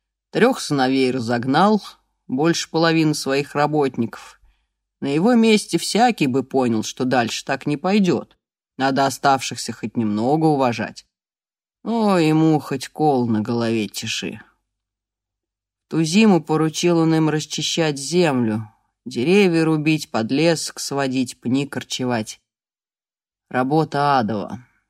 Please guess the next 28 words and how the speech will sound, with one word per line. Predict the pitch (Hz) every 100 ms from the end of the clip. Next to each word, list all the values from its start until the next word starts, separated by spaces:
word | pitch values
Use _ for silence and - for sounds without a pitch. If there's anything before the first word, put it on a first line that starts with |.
| _ _ _ _ _
Братья | 139 156 160 120 -
мои | 120 113 110
помогали, | 123 131 135 131 117 101
так | 110 113 117
уж | -
у | -
нас | 131 120
повелось, | - 131 147 185 170
все | - - 143
друг | 143 143
другу | 139 151 123
помогали. | 120 135 139 139 117 - - _ _ _ _ _ _ _ _ _ _ _ -
И |
они | 156 190
рассказывали. | 190 185 - 180 170 135 135 127 120 113 117 - _ _ _ _ _ _ _
Приходят | 170 - 226 247 160 151
они | 147 139
с | -
утра, | 151 160 151 131 123 _ _ _ _ _ _
паи | 180 220 208
уже | 170 151 196
вовсю | 180 143 - 180
работают. | 160 131 135 131 127 110 110 - - _ _ _ _ _
А | 135
как | 165 170
соберутся | - 170 185 190 165 -
вечером | 165 180 - 160 160 156
домой, | 160 180 214 185 123